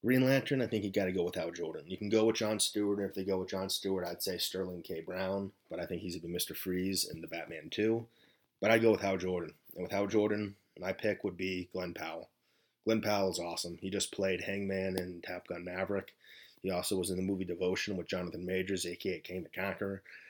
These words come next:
So he has a lot of experience playing fighter pilots, and that's exactly what Hal Jordan was before he becomes Green Lantern. He's also has that, obviously, that comedic side to him that Hal Jordan has.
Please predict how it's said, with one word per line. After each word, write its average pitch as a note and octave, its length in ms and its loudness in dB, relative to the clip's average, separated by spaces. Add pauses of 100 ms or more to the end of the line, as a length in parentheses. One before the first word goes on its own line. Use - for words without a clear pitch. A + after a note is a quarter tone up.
(200)
So E2 500 -6 (220)
he G#2+ 120 0
has G2+ 160 4
a G2 60 0
lot G2 140 2
of F2+ 80 -2
experience F#2+ 520 0
playing F2 520 -6 (120)
fighter F2+ 220 -2
pilots, G2 500 -4 (460)
and F2+ 100 -4
that's F2 260 -4
exactly F2 500 -2
what E2+ 340 -4 (680)
Hal F2+ 180 -6
Jordan F2 340 -2
was F2+ 220 -4
before F2 240 -4
he D2+ 60 -6
becomes D#2+ 340 -8
Green E2+ 200 -6
Lantern. F#2+ 380 -8 (400)
He's G2+ 160 -2
also G2+ 280 0
has G2 260 0
that, F#2 260 0
obviously, F2+ 380 -4
that E2 160 -4
comedic C#3 340 0
side F2+ 220 0
to F2 80 -6
him F#2 140 -4
that E2+ 100 -6
Hal F2+ 160 -2
Jordan F#2 320 -2
has. F#2 460 -2